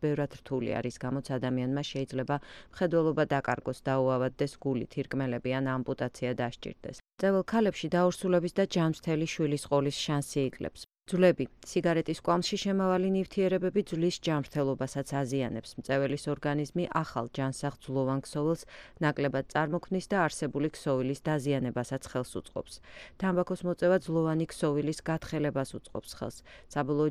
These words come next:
ჯამში მწეველები მოტეხილობის განვითარების მეტი რისკის ქვეშ იმყოფებიან, ვიდრე არამწეველები. შეხორცებაც ბევრად უფრო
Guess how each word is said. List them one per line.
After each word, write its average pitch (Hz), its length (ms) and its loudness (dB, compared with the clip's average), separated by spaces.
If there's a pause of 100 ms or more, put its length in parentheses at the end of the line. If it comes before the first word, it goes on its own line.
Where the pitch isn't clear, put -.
ჯამში 156 300 0 (100)
მწეველები 147 560 2
მოტეხილობის 143 640 -2
განვითარების 135 720 -2 (340)
მეტი 165 220 2 (100)
რისკის 143 320 -4
ქვეშ 147 220 -4 (100)
იმყოფებიან, 139 640 0
ვიდრე 131 320 0
არამწეველები. 123 880 -2 (320)
შეხორცებაც 185 640 0
ბევრად 147 400 2
უფრო - 160 -2